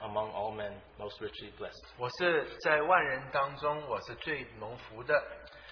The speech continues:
Speaker 1: This is a prayer from an unknown, unknown Confederate soldier. So
Speaker 2: 这个是一个，这个美国内战的，呃，军人，他的祷告。
Speaker 1: And it touched me greatly.
Speaker 2: 然后他摸着了我。
Speaker 1: Um,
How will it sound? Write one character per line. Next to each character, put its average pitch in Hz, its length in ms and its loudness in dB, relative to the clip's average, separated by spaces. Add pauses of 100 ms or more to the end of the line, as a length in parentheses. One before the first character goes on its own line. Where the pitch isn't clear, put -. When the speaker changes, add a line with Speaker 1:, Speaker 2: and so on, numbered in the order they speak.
(200)
Speaker 1:
This 113 160 -6
is - 20 -4
a 110 100 2
prayer 110 300 2
from 104 180 -6
an 104 80 -6
unknown, 110 400 -6
unknown 110 380 -2 (100)
Confederate 104 320 -6 (100)
soldier. 101 300 -8 (220)
So - 60 -6
Speaker 2:
这 170 100 2
个 147 180 4
是 165 240 -4
一 156 160 0
个， 143 320 4 (100)
这 151 80 -6
个 135 140 0
美 117 160 -6
国 127 180 0
内 175 220 -4
战 143 260 2
的， 127 80 4 (380)
呃， 101 300 -4
军 170 200 -4
人， 123 220 -4 (100)
他 147 180 6 (260)
的 120 100 -8
祷 - 220 -2
告。 123 200 6 (600)
Speaker 1:
And 107 80 -8
it 104 160 -10
touched 104 240 -4
me 101 120 -8
greatly. 101 280 -6 (480)
Speaker 2:
然 110 120 0
后 127 140 6
他 127 340 6 (440)
摸 143 180 4
着 123 140 4
了 98 180 4
我。 95 160 -10 (880)
Speaker 1:
Um, 104 380 -8